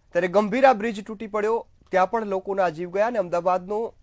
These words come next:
બ્રિજ અચાનક બંધ કરવાની ફરજ પડી. જો વાત કરવામાં આવે તો બાવન વર્ષ જૂનો આ સુભાષ બ્રિજ અત્યારે અમદાવાદીઓ માટે માથાનો દુખાવો બની ગયો છે.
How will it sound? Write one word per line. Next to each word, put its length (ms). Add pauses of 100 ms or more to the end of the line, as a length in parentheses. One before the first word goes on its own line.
(140)
બ્રિજ 420 (160)
અચાનક 400
બંધ 320
કરવાની 400
ફરજ 380
પડી. 220 (1500)
જો 100
વાત 280
કરવામાં 420
આવે 160
તો 160
બાવન 440
વર્ષ 320
જૂનો 220
આ 140
સુભાષ 460
બ્રિજ 260
અત્યારે 640
અમદાવાદીઓ 640 (220)
માટે 500
માથાનો 460
દુખાવો 360
બની 220
ગયો 240
છે. 200